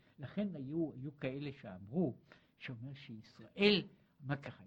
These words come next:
יש מי שאומר, שרק את שתי הדיברות הראשונות שמעו בני ישראל מפי הקדוש ברוך הוא בעצמו. עכשיו, יש מי שאומר שגם את שתי הדיברות הראשונות הם לא שמעו, הם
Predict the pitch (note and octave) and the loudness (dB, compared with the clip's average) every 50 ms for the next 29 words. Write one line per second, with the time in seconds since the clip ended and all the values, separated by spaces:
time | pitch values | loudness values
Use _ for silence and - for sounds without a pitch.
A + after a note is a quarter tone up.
0 | - - F#3 G3+ - - - - D#3 D#3 D3+ - - D#3+ C3 A#2+ A#2+ C3 E3 E3+ | -8 0 2 2 2 2 -4 -6 -8 -8 -6 -4 -4 -4 -4 -4 -2 0 0 0
1 | C#3+ B2 B2 C3+ - _ _ _ _ _ _ - - - B2 G#2+ G2+ C3 D3+ E3+ | 0 -2 -6 -10 -14 _ _ _ _ _ _ -8 -8 -8 -8 -10 -14 -18 -20 -20
2 | F3+ - _ _ _ _ A2+ D3+ F#3 F#3+ - - F3 - - - - - - G#3+ | -20 -20 _ _ _ _ -2 -2 -2 -2 0 -2 -4 -2 -2 -4 -4 0 6 6
3 | G#3 F#3 E3+ D#3 C#3+ C3+ A2 G#2 A2 C3+ F#3 F3 - - C#3 A#2 A#2 A2+ - - | 6 6 6 2 -2 -4 -4 -4 -4 -2 -2 -2 -2 -4 -6 -6 -8 -10 -10 -10
4 | C#3 A#2+ B2 C#3+ D3+ C3 A#2 A#2 A#2+ - _ _ _ _ _ _ _ _ _ _ | -10 -6 -6 -4 -4 -4 -6 -8 -12 -18 _ _ _ _ _ _ _ _ _ _
5 | - - - - C#3 C3 C#3 F#3 - B3+ A3 G3 F#3 D#3 C3 A#2 A#2 C3 D#3+ E3+ | 0 4 4 6 6 4 0 -4 -4 -2 -2 -2 -2 -2 -4 -6 -6 -4 -4 -4
6 | D3+ - - - C#3 C#3+ C#3+ C#3 C3+ B2+ A#2 A#2 A2 - _ - D3+ C3+ - - | -4 -8 -12 -14 -14 -12 -10 -10 -10 -8 -10 -10 -12 -14 _ -12 -12 -12 -10 -12
7 | - G#2 G#2+ A#2 A#2 - - - B2+ G#2+ - _ - G#2+ G#2+ G#2 - _ _ - | -16 -16 -14 -16 -18 -18 -18 -20 -20 -20 -18 _ -20 -20 -20 -20 -20 _ _ -20
8 | - - G2+ - - _ _ _ _ _ _ _ _ - - _ _ _ _ _ | -16 -16 -16 -16 -18 _ _ _ _ _ _ _ _ -20 -20 _ _ _ _ _
9 | _ _ _ - - A2 - _ _ _ _ _ _ _ _ _ _ _ - - | _ _ _ -20 -20 -20 -20 _ _ _ _ _ _ _ _ _ _ _ -20 -20
10 | - - - - A3 G#3+ - - A3 A#3 G3 - - G#3 F#3+ F3 D3+ C#3 C3+ D#3+ | -20 -18 -2 0 2 2 2 2 2 2 4 4 6 6 6 6 4 2 0 4
11 | A3 A#3+ G#3 D#3 C#3+ D3 D#3+ - - _ _ _ _ _ _ - - - C3+ A#2 | 6 8 8 8 6 4 -4 -12 -18 _ _ _ _ _ _ -8 -6 -6 -4 -4
12 | A#2 C3+ F3+ A3 A#3+ A#3 - - - - A3 G#3 G3+ G#3 E3+ F3+ F3+ A#3 A3+ A3+ | 0 2 2 2 2 0 -4 -8 -4 -2 -2 0 0 0 0 2 0 0 0 2
13 | A3 G3 G3+ F#3+ - - G3 G3 F#3+ G3+ A#3+ B3 B3 - G3 F#3 F3 D3 C3 C#3+ | -2 -4 -4 -6 -6 -6 -4 -2 2 4 4 4 8 8 8 8 8 6 4 0
14 | B2+ - - - C3+ A2+ A#2 A#2+ - B2 A2+ A2 | -2 -2 -6 -6 -6 -6 -6 -8 -10 -12 -12 -12